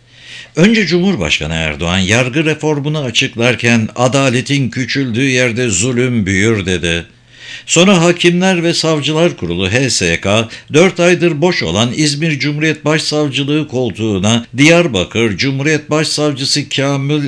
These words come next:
Erkut Güre'yi atadı. Bu ikisi arasında otuz Mayıs iki bin on dokuz akşam saatlerinde bir suikast gerçekleşti.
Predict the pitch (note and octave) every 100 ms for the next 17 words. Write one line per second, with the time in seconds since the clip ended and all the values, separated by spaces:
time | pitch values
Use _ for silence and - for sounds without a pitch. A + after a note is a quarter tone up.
0 | - C3 B2 A#2 C#3+ C#3+ A2 E2+ C3+ A2
1 | F#2+ F2 F2 F2+ D#2+ D#2+ D#2+ - - -
2 | - - - F#2 G#2+ F#2+ G#2+ G2 B2+ E2
3 | F2 F#2+ F2+ G#2 A#2 A#2 D#3+ A2+ E2 F2+
4 | G#2 - B2 A#2 B2 C3+ D3 F#2 F2 G#2
5 | - A#2 - C3+ C#3+ - E2 F2 F#2 F2
6 | F#2 A2 G#2+ D#3 C#3 - C#3+ C3 D3 D#3+
7 | - B2 G#2+ - G2+ F2+ F2+ - F2 D#2+